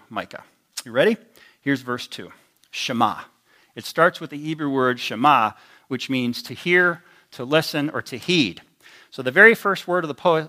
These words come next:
prophecy in poetry, in the poem, verse two, is the word hear in English. It sets the tone and the scene in which the following message from God is to be understood and received.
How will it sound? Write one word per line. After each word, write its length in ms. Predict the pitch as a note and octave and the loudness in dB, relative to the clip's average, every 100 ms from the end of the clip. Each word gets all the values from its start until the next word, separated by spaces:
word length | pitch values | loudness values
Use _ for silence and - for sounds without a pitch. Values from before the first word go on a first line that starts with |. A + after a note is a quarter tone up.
| _ | _
prophecy 580 | - D3+ D#3 C#3+ C3+ C3 | 4 4 2 -8 -10 -2
in 280 | E3+ F3+ E3+ | 0 0 -4
poetry, 840 | - G#3+ A#2 F#2+ - - G2 G#2+ A2+ | -2 0 0 -4 -8 -10 -6 -6 -4
in 140 | C3 | -6
the 100 | A#2+ | -6
poem, 380 | - E3 G#2 A#2+ _ _ - | -4 -2 -2 -8 _ _ -10
verse 220 | B2 - | -10 -8
two, 220 | - B2+ | -8 -6
is 120 | A#2+ | -6
the 100 | A#2 | -8
word 180 | A#2 B2 | -6 -6
hear 480 | A#2 F3 E3 G#2 E2+ | -6 -2 0 0 -2
in 180 | - B2 | -4 0
English. 520 | F#3+ G2+ - - - _ _ - | 0 -2 -8 -14 -14 _ _ -16
It 140 | - | -10
sets 320 | - E3 - | 0 0 -2
the 100 | E3+ | -14
tone 400 | - E3 D#3 A2 - _ _ _ _ - | 2 4 4 2 -8 _ _ _ _ -8
and 160 | B2+ C#3+ | -4 -4
the 60 | |
scene 460 | - - E3+ C#3+ G2+ | -4 -4 0 0 -2
in 140 | G#2 | -8
which 240 | A2 - - | -8 -10 -12
the 80 | |
following 440 | - C3+ C3 D3 C#3 | -2 2 2 2 -2
message 320 | B2+ - B2+ | -2 -6 -14
from 140 | D3 | -10
God 320 | C3+ F#2+ G2 A2+ | -4 -2 -2 -4
is 120 | - | -12
to 80 | B2+ | -14
be 120 | A2+ | -10
understood 560 | A#2+ B2 - F2+ E2+ - | -10 -12 -18 -16 -16 -16
and 200 | F#2 F#2+ | -18 -16
received. 480 | A#2+ - E3 C#3 | -18 -16 -14 -14